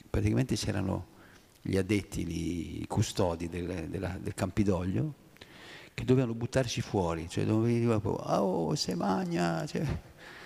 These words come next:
perché praticamente nessuno si alzava, cioè, tre ore, tre ore di, era-, eravamo completamente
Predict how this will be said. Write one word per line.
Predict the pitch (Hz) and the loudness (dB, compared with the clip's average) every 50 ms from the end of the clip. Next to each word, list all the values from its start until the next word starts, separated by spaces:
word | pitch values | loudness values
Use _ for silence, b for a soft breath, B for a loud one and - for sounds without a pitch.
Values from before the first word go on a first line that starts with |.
| B B | B B
perché | B - 113 104 - 120 113 - - - - | B -4 -2 0 2 2 0 0 -4 -8 -8
praticamente | 117 117 120 139 156 151 - 123 | -4 0 2 2 2 2 2 0
nessuno | 117 110 - - - - 165 165 175 180 196 - - | 0 2 0 0 0 2 2 2 4 2 0 0 -2
si | - - - 123 | -4 -4 -2 -2
alzava, | 113 - - - - 107 110 113 127 131 127 - - - B B B B B B B B | -2 -2 -2 -2 -2 -2 -2 -2 -2 -4 -4 -8 -14 -20 B B B B B B B B
cioè, | - - 123 117 - - - - - - - - | -8 -4 -4 -4 -4 -8 -12 -20 -20 -20 -10 -2
tre | - 143 143 139 | 0 2 4 6
ore, | 143 143 139 139 143 147 160 170 - - - - - - - - | 6 6 6 6 4 4 0 -4 -6 -12 -20 -20 -20 -20 -14 -6
tre | - - 123 123 | -2 0 2 4
ore | 123 127 135 139 139 120 | 4 4 4 2 0 0
di, | 110 104 - - - - - - | -2 -6 -8 -10 -18 -18 -16 -12
era-, | - 117 110 113 117 110 - | -8 -6 -6 -4 -4 -6 -6
eravamo | - - 117 117 120 123 120 113 - - - | -6 -6 -4 -2 -2 -2 -4 -4 -8 -10 -6
completamente | - 127 123 117 113 - 117 117 123 127 127 - 127 113 104 101 101 | -4 -2 0 0 0 0 0 0 0 -2 -2 -2 -2 -2 -2 -4 -6